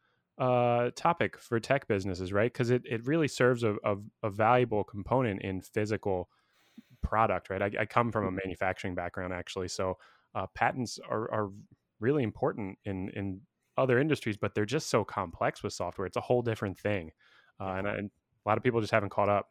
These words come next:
Speaker 1: Like, the legal system hasn't caught up to that yet. So.
Speaker 2: Yeah, I
Speaker 1: Yeah.
Speaker 2: think the, I think the world of software patent trolling,
Speaker 1: Mm-hmm.
Speaker 2: um, actually had a huge negative impact on, like, the,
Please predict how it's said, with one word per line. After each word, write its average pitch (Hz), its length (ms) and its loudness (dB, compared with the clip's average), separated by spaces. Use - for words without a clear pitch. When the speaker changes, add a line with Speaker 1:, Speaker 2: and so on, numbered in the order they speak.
Speaker 1:
Like, 104 120 -6
the 104 80 -4
legal 127 200 2
system 95 280 -6
hasn't 95 200 -4
caught 101 140 0
up 98 140 2
to - 100 -14
that 85 160 -4
yet. 82 240 -10
So. 87 300 -12
Speaker 2:
Yeah, 113 180 -2
I 98 60 -2
Speaker 1:
Yeah. 104 60 -2
Speaker 2:
think 120 200 -6
the, 98 400 -4
I 123 60 -8
think 123 140 -4
the 120 80 0
world 120 400 0
of 113 200 -8
software 113 500 -2
patent 113 420 -8
trolling, 127 800 -6
Speaker 1:
Mm-hmm. 110 120 -8
Speaker 2:
um, 90 420 -8
actually 107 240 -8
had 101 140 -6
a 95 40 -8
huge 107 600 -8
negative 101 340 -4
impact 101 540 -8
on, 95 140 -8
like, 92 160 -12
the, 90 240 -10